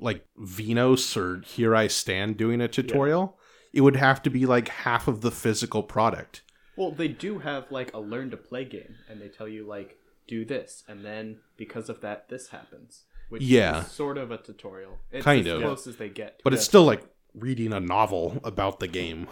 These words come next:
Speaker 1: <laughs>
Speaker 3: Yeah.
Speaker 2: Because narrative is so easy in, in video games, they fold the tutorials into
Speaker 1: Yeah.
Speaker 2: narrative.
Speaker 1: Well, and the
Speaker 2: And
Speaker 1: thing is,
Speaker 2: it's,
Speaker 1: a good
Speaker 2: it
Speaker 1: tutorial in a
Speaker 2: works.
Speaker 1: video game is when you don't even notice it's happening.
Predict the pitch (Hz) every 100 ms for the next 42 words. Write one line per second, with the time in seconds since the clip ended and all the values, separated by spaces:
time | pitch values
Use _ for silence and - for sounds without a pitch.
0 | - 135 98 - - _ - 170 185 151
1 | 143 156 196 165 123 117 - 165 147 165
2 | 180 127 135 - 113 113 - 113 104 139
3 | 180 104 98 95 107 110 113 117 - -
4 | - 151 156 131 113 107 123 131 139 107
5 | 92 95 - 107 101 104 85 95 - _
6 | _ - 87 78 110 127 151 95 62 -
7 | _ _ _ - - 196 185 160 151 185
8 | 185 143 - 147 - 147 165 113 98 156
9 | 156 147 127 123 107 123 156 117 107 110
10 | 98 104 113 110 113 110 107 95 95 107
11 | 101 - 90 - - 123 - 82 82